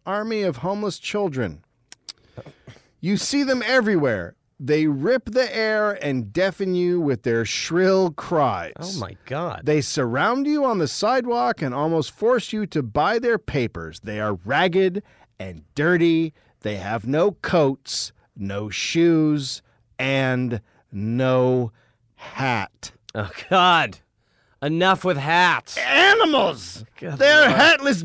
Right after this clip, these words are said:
Speaker 1: beasts!
Speaker 2: No shoes and hats are offensive.
Speaker 1: How can we allow hatless children to run about?
Speaker 2: So there's just ten thousand screaming children running all over
Speaker 1: I
Speaker 2: town, mosh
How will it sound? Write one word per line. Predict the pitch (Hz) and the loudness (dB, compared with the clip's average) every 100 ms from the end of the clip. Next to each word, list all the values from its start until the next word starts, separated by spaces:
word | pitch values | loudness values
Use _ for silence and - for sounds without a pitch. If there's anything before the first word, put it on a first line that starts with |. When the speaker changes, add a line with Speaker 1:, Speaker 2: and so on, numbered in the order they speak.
| 156 135 | -6 -2
Speaker 1:
beasts! | 285 349 339 180 151 | 2 2 2 0 2
Speaker 2:
No | 196 226 | 4 4
shoes | - 208 190 180 | 2 4 4 4
and | 156 143 | 0 0
hats | 147 139 - | 2 0 0
are | 123 | -2
offensive. | 110 120 95 | -2 -2 0
Speaker 1:
How | 240 339 | 4 4
can | - 359 | 2 2
we | 370 | 4
allow | 320 302 302 247 | 4 4 4 4
hatless | 262 262 277 - | 4 2 0 -2
children | - 285 247 233 | 4 6 6 2
to | 190 | 2
run | 190 185 | 4 4
about? | 170 160 151 120 101 | 4 2 2 0 -6
Speaker 2:
So | - | -6
there's | 202 202 | -4 -4
just | 269 - | -6 -6
ten | - 185 202 | -4 -4 -4
thousand | 196 170 175 165 170 | -2 0 0 -2 -6
screaming | 139 - 175 175 165 | -6 -4 -2 -2 -4
children | - 170 175 175 | -2 -2 -2 -2
running | 156 160 160 | -2 -2 -2
all | 160 160 | -2 -2
over | 160 | -2
Speaker 1:
I | 156 | -4
Speaker 2:
town, | - 165 170 151 123 | -4 -2 0 0 0
mosh | 131 143 | 2 2